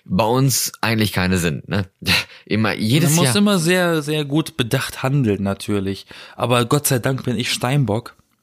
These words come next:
Speaker 2: Ich
Speaker 1: Okay.
Speaker 2: habe Ahnung von Geld.
Speaker 1: Okay, ich wollte grad sagen, so, hä, was hat das jetzt damit zu tun? Aber okay, du war, bist über deinen,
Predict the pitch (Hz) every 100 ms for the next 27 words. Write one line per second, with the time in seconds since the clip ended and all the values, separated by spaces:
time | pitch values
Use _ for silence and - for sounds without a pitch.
0 | _ _ _ _ - - 85 120 120 113
1 | 117 113 110 107 107 101 101 98 - _
2 | _ _ _ _ 92 - 69 101 - 101
3 | - 90 - 117 113 101 85 85 104 98
4 | 92 95 98 98 85 98 98 85 80 82
5 | 82 69 80 78 76 73 92 - 78 73
6 | 73 76 80 90 92 90 - 92 92 92
7 | 92 87